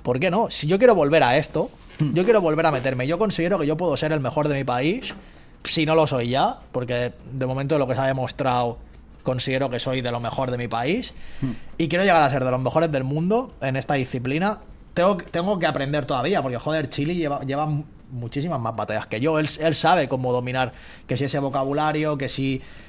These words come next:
Speaker 1: que si justo lo, el, el tipo de construcción que se premia más, o sea, que más puede encajar, depende del rival. O sea, eso, es que eso es un mundo que tienes que ser ultra, hiper, mega estudioso, ¿sabes?
Speaker 2: Sí, sí,
Speaker 1: También.
Speaker 2: sí.
Speaker 1: Y yo estoy en ello ahora.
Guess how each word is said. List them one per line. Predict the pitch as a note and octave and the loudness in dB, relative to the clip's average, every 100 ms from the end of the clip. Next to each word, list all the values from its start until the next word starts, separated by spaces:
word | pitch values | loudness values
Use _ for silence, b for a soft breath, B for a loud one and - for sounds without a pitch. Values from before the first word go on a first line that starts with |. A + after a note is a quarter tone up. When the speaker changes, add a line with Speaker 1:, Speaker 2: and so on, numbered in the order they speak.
| B - | B -8
Speaker 1:
que | C#3+ C3+ | -4 -2
si | - C#3 C3+ | -2 0 -2
justo | - E3 D#3+ F3+ D#3 D3+ | -2 -2 -2 0 0 2
lo, | D3 D3 D3 | 2 0 0
el, | D3 C#3 D3+ | 0 -2 -2
el | C#3+ | -4
tipo | C3+ D#3+ D#3 D3 | -2 -2 -2 -2
de | D3 C#3+ C#3 B2+ | 0 -2 -4 -4
construcción | D3+ D3 C#3 D#3 C#3+ | -6 -4 -4 -2 -4
que | C#3+ C#3 | -4 -4
se | C3+ | -4
premia | D3 D#3 D3+ D3 | -2 -2 -2 -2
más, | D3+ - | -4 -4
o | A#2 | -4
sea, | C#3+ | -2
que | C3 | -2
más | C3+ D3+ D3 - - - | 0 2 0 -2 -8 -2
puede | D#3+ D3 | 0 0
encajar, | C#3+ C3+ - D#3+ C#3+ C3+ | 0 0 2 4 4 2
depende | C3+ C#3+ C#3+ | -2 -2 -2
del | |
rival. | C3+ C#3+ D#3 C3+ | 0 2 2 2
O | |
sea, | C#3 | 0
eso, | B2+ D3+ | -2 -4
es | - | -4
que | E3+ | -4
eso | E3+ | -2
es | |
un | D#3+ C#3+ | -2 0
mundo | D#3 F#3 G3 B - | 0 0 -2 B -6
que | C3 | -2
tienes | D3 | -2
que | C#3 B2 | -2 -2
ser | D#3 - | -2 0
ultra, | D#3+ C#3 C3 | 0 2 0
hiper, | B2 A#2+ | -2 -2
mega | A#2 | -2
estudioso, | G#2+ - A2+ D#3+ - - | -4 -4 -2 0 -2 -2
¿sabes? | D#3+ C#3 | 0 0
Speaker 2:
Sí, | C3 | -2
sí, | |
Speaker 1:
También. | A2 C3+ D#3 - B B B B | -2 -2 -4 -6 B B B B
Speaker 2:
sí. | C#3 | -2
Speaker 1:
Y | |
yo | C#3 | 0
estoy | - D#3+ | 0 0
en | B2 | 0
ello | D3+ A#2+ | 0 2
ahora. | D3+ F#3 | 4 4